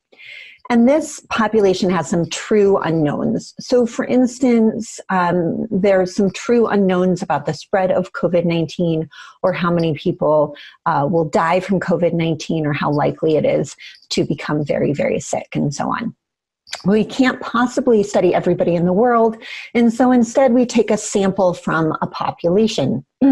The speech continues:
And we do something to that sample. We summarize the sample, we analyze it, uh, we look into it in detail. But the real purpose of statistics is to try to make an inference or a logical conclusion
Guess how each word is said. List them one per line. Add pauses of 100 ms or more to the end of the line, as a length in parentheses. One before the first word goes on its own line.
(680)
And
we
do
something
to
that
sample.
We
summarize
the
sample,
we
analyze
it, (420)
uh,
we
look
into
it
in
detail. (300)
But
the
real
purpose
of
statistics
is
to
try
to
make
an
inference (280)
or
a
logical
conclusion